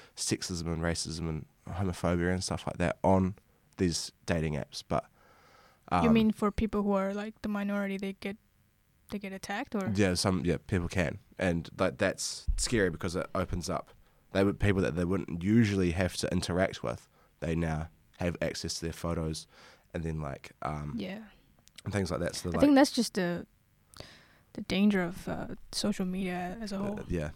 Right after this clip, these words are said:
Speaker 1: at large. Yeah.
Speaker 2: Yeah. Tell me the, the most beneficial thing about dating apps, i-, in your opinion.
Speaker 1: The most beneficial thing about dating apps, in
Speaker 2: Yeah,
Speaker 1: my
Speaker 2: the best
Speaker 1: opinion.
Speaker 2: thing.
Speaker 1: Oh, best thing. It's just meeting new people. I
Speaker 2: Mm.
Speaker 1: love meeting new people. I think it's great. I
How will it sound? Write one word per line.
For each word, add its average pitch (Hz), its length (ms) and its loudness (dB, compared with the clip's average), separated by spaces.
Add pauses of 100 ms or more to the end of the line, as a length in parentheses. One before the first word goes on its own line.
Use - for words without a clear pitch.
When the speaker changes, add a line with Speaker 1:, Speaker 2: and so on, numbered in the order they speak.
(140)
Speaker 1:
at 80 140 -4
large. 78 380 -2 (100)
Yeah. - 220 -2 (180)
Speaker 2:
Yeah. 202 320 -2 (800)
Tell 262 200 8
me 330 140 10
the, 220 340 8 (140)
the 220 60 6
most 208 300 6
beneficial 196 420 0
thing 190 200 -6
about 190 220 -6
dating 180 240 -8
apps, 190 260 -8
i-, 214 140 -14
in 208 100 0
your 185 120 -2
opinion. 208 340 -4 (560)
Speaker 1:
The - 60 -6
most 107 260 2
beneficial 104 360 0
thing 95 160 0
about 92 180 2
dating 82 200 0
apps, - 280 -4
in - 60 -2
Speaker 2:
Yeah, 208 100 2
Speaker 1:
my 156 60 0
Speaker 2:
the 196 60 -2
best - 280 0
Speaker 1:
opinion. 220 220 -6
Speaker 2:
thing. 98 120 0
Speaker 1:
Oh, 87 280 2 (180)
best 92 220 -4
thing. 85 160 -6 (340)
It's 123 180 8
just 127 180 4
meeting 90 240 6
new 80 100 0
people. 78 400 -4 (340)
I 110 100 12
Speaker 2:
Mm. 107 80 10
Speaker 1:
love 104 200 8
meeting 95 200 6
new 87 80 2
people. 85 360 -2
I 90 100 2
think 90 200 -4
it's - 100 -6
great. - 180 -2
I 87 160 -2